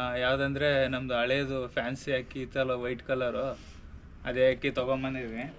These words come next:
So ಫ್ರೆಂಡಿಗೆ ಕೊಟ್ಟಿದ್ದೆ, ಇವತ್ತು ತಗೊಂಬಂದಿದ್ದೀನಿ ನನಗೆ ಬೇಕಂತ. So ಬಿಡೋಣ ಬನ್ನಿ. ಸುಮಾರು ದಿನ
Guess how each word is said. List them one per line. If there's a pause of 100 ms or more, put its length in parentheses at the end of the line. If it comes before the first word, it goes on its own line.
(1080)
So (200)
ಫ್ರೆಂಡಿಗೆ
ಕೊಟ್ಟಿದ್ದೆ, (140)
ಇವತ್ತು
ತಗೊಂಬಂದಿದ್ದೀನಿ
ನನಗೆ
ಬೇಕಂತ. (520)
So (280)
ಬಿಡೋಣ (120)
ಬನ್ನಿ. (1900)
ಸುಮಾರು
ದಿನ